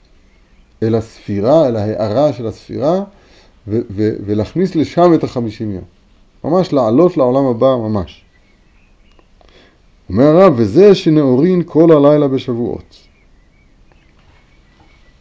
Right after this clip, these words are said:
השם ייתן לנו כוח, לא פשוט.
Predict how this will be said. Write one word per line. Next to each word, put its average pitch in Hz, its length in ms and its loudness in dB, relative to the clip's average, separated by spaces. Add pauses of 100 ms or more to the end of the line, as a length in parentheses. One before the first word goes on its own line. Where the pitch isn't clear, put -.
(1300)
השם 101 200 -10
ייתן 104 240 -2
לנו 92 200 -6
כוח, 95 380 -6
לא 101 120 -10
פשוט. 82 260 -12